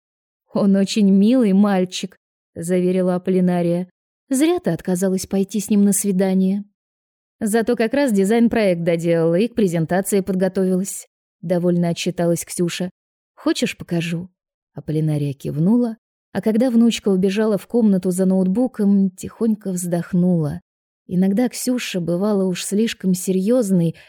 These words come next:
и увлечённой работой. Кто бы другой на её месте променял свидание с красавцем-ведущим на работу над дизайн-проектом?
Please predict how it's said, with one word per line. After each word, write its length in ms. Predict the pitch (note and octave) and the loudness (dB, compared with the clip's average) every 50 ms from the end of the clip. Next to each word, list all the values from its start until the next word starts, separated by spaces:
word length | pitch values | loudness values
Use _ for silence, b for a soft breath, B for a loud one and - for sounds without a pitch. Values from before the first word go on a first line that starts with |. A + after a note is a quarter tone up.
| B B | B B
и 120 | - - | -8 -6
увлечённой 640 | E3+ E3 E3+ F3 F#3 F3+ - B3+ B3 A3 G#3+ G#3 G3 | -6 -2 -2 -2 -2 -2 -2 0 2 2 2 2 2
работой. 680 | F#3+ F#3 F3 D#3 D3 D3+ D3 - - - - E3+ G3 - _ _ _ _ _ _ | 0 0 -2 -2 -2 -4 -4 -6 -10 -14 -12 -12 -14 -16 _ _ _ _ _ _
Кто 260 | - - - C#4+ C#4 | -14 -4 -2 0 2
бы 140 | A3 G3 G3 | 2 2 2
другой 460 | F3+ F#3+ F#3 F3 F3+ F#3+ A#3 A#3 G#3 | 2 0 0 0 0 2 2 2 2
на 100 | F3+ F3+ | 2 2
её 340 | F3 E3+ E3+ E3+ F3+ G#3 G#3 | 0 0 0 0 0 0 2
месте 560 | F#3 F#3 G3 G#3+ G#3 G3 F3+ - - - - | 2 2 2 2 2 0 -2 -4 -8 -14 -18
променял 760 | _ - D3+ C#3+ D#3 E3 F3 F#3 F#3+ G3+ A#3 A#3+ A#3 G3+ F3+ | _ -12 -10 -6 -4 0 2 2 4 4 4 2 2 2 0
свидание 840 | D#3 - - - D3+ E3 F3 F3+ G3+ B3+ C4 C4 A#3 G3 F3 D#3+ D3+ | -2 -4 -6 -6 -4 -2 -2 0 0 0 0 0 0 0 0 0 -2
с 100 | D3 - | -6 -8
красавцем-ведущим 1500 | - - D#3+ D3 D#3 - - - C4+ D4 C#4+ C#4 - - A3 G#3+ G3+ F#3 F#3 F#3+ F3 F3 A#3 B3 A3 - - - F#3+ F#3 - _ _ _ _ _ - | -8 -6 -6 -6 -6 -6 -4 -4 -4 -4 -4 -6 -8 -6 -4 -2 -2 0 -2 -2 -2 -2 -2 -2 -2 -4 -4 -2 -2 -2 -4 _ _ _ _ _ -2
на 120 | F3+ F#3+ | 0 0
работу 640 | F#3+ F3 E3+ D#3+ D#3+ F3 A3 A3+ A3 - - - | 0 0 -2 -4 -2 -2 -2 -4 -4 -8 -14 -10
над 240 | G#2 A2+ D#3 D#3+ D3+ | -8 -6 -4 -4 -4
дизайн-проектом? 1400 | D3 D#3+ E3 D3+ D3 D#3 F3+ F#3 G3+ F#3 E3+ D#3 - - D3+ D3+ D#3 E3 E3 D#3 - - - D#3 D3+ D#3+ F#3 | -2 -4 -4 -4 -2 -4 -2 -2 0 0 -2 -2 -4 -6 -8 -6 -6 -6 -6 -8 -10 -12 -14 -12 -12 -12 -14